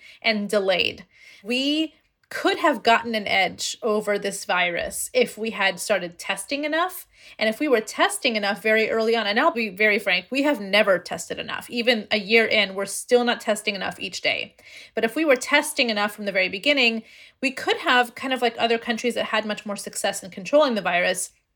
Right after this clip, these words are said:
had a system in place where we could have done contact tracing. When you do effective contact tracing, you can essentially identify the populations in which the virus is spreading, and you can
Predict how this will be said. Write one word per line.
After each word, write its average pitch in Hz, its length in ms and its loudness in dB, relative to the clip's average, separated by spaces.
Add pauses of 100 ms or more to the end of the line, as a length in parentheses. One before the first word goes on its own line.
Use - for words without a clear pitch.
(440)
had 240 420 2
a 240 40 -4
system 214 440 -4
in 185 100 -8
place 180 400 -4
where 196 100 -4
we 196 80 -2
could 196 140 -6
have 180 100 -8
done 185 400 -2
contact - 500 -6
tracing. - 440 -10 (320)
When 214 80 -4
you 277 120 0
do - 160 2
effective 277 520 2
contact 226 520 -4
tracing, 196 380 -6
you 214 140 -8
can 226 220 0
essentially 214 480 -2
identify 208 720 0 (300)
the 214 80 -6
populations 214 640 -2
in 208 100 -6
which 196 160 -6
the 196 80 -8
virus 185 320 0
is 208 80 -8
spreading, 285 480 2 (220)
and 226 120 -4
you 233 60 0
can 285 340 -4